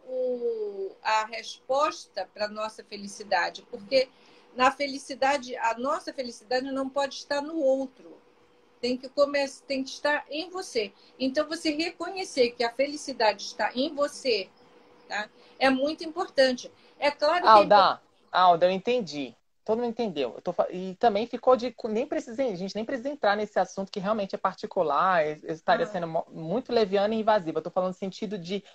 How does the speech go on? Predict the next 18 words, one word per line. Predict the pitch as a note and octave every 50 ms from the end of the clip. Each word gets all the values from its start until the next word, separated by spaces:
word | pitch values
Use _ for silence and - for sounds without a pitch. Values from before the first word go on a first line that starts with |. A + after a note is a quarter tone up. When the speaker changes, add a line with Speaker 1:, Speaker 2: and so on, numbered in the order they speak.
| _ _ -
Speaker 2:
onde | C#4 D#4 B3 C4
você | A#3+ A3 B3+ B3 - _ - B3 A#3+
buscou | F#3+ F#3+ A#3 A3 - - - - A3+
essa | G#3 G3+ - - G#3+ F#3+
força | - _ - G3 F#3 - _ - F3+ - _ _
toda. | E3+ D#3 C#3 - - B2 B2+ - _ _ _ _ _ _ _ _ _ _ _
Entende? | D#3+ D#3+ - - A#3+ A3+ G3 E3 C#3+ D#3
Speaker 1:
Ah, | - - C#4
Speaker 2:
Porque | C#4 - -
tem | - D#4+ C#4
que | -
ter | D#4
um | D4+
Speaker 1:
entendi. | C#4 -
Speaker 2:
caminho, | D4 C4+ A#3 G3+ F3+ E3+ E3+
né, | F#3 G#3+ A3+
Speaker 1:
Tá. | A#3 A3 G3+
Speaker 2:
Alda? | F3 D#3 C#3+ D#3 C#3+ C3+